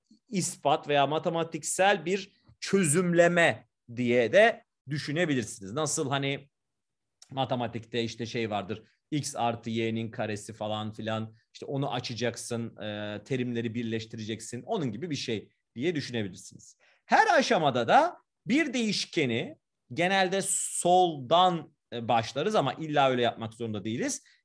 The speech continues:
Bir değişkeni alıp onun, ona ait olan bir kuralla yer değiştiririz. Dolayısıyla burada det'i mesela seçtiysek,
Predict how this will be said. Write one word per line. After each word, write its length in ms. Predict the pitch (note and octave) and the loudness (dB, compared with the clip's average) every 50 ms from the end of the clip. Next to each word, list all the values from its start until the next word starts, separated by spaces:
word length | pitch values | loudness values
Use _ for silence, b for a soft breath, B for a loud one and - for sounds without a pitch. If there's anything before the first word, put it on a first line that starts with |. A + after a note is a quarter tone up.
| _ - | _ -2
Bir 220 | G3+ C#4 D#4 B3+ | 0 0 0 0
değişkeni 540 | A3+ A3 G3 F#3+ - - - - C#3+ A#2 - - - | 0 0 0 0 -2 -2 -4 -2 -2 -2 -2 -2 4
alıp 420 | - A3 A3+ A#3 D4 - - - _ _ _ _ _ _ _ | 4 6 6 6 2 2 -2 -16 _ _ _ _ _ _ _
onun, 600 | - A3+ A#3 A#3+ B3+ D4 E4 F4 F4 F4+ F#4+ _ _ _ _ _ _ _ | 4 4 6 6 4 2 0 0 -2 -6 -14 _ _ _ _ _ _ _
ona 340 | D3 D#3+ F3 F#3+ B3 A#3+ - | 2 2 4 4 2 0 0
ait 460 | - D3+ D#3 D#3+ E3+ G#3+ C4 B3 - - - | 0 4 6 6 6 6 2 -2 -6 -6 -2
olan 460 | D#3 D3 C3+ C3 B2 A#2 G#2+ G#2+ A2+ | 0 2 4 4 4 4 2 -2 -2
bir 220 | E3+ F3+ D3 - | -4 -4 -6 -6
kuralla 840 | - - F3+ F3+ F#3 F#3+ F3+ C#3+ A#2+ A2 C3 F3+ B3+ D4+ D#4+ - - _ _ _ _ _ | -6 -4 0 4 6 6 6 6 4 4 6 6 6 6 4 -4 -14 _ _ _ _ _
yer 380 | B2+ B2 D3+ G3+ G3 F3+ D3+ B2 | -4 2 4 6 6 4 4 2
değiştiririz. 580 | A#2 G2+ - - - - - - _ - _ _ _ | -4 -6 -6 -10 -14 -14 -18 -20 _ -20 _ _ _
Dolayısıyla 640 | C#3 C#3+ E3 F#3 F#3+ F3+ - - B3 G#3+ F3 D#3+ | -4 0 0 0 0 -2 -4 -6 0 2 2 2
burada 420 | D#3+ F3 F3 F#3 F#3+ F#3+ F3+ F#3 - C#3+ | 2 0 2 6 6 6 6 6 2 -8
det'i 480 | B2 A2+ G#2+ C#3+ D#3+ D3+ D#3+ - A#3+ | -10 -6 -2 -2 -2 0 0 -2 0
mesela 480 | G#3 F3 D3 C3+ - C3+ B2 A#2+ A2+ A2 | 0 0 -2 0 0 0 0 2 0 0
seçtiysek, 760 | A2 - A#2 G#2+ - _ - G#2 - - G3+ A#3+ C4+ - | -2 -6 -8 -10 -10 _ -14 -14 -8 -4 -2 -2 -2 -4